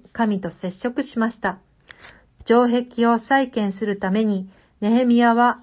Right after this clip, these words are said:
神の言葉に立ち、神の言葉に従って祈りました。E、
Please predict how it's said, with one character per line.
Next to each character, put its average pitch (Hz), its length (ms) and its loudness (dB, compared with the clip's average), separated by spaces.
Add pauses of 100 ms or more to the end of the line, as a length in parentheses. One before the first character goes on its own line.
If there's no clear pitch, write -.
(120)
神 311 280 0
の 226 120 2
言 220 280 -4
葉 214 120 0
に 190 140 -2
立 226 240 -4
ち、 180 180 -10 (360)
神 294 260 2
の 226 160 2
言 269 260 -2
葉 320 120 4
に 311 120 0
従 226 300 -2
っ 226 140 -2
て - 280 -6
祈 180 260 -2
り 170 80 -6
ま 190 160 -4
し - 100 -20
た。 190 240 -2 (1000)
E、 220 280 -2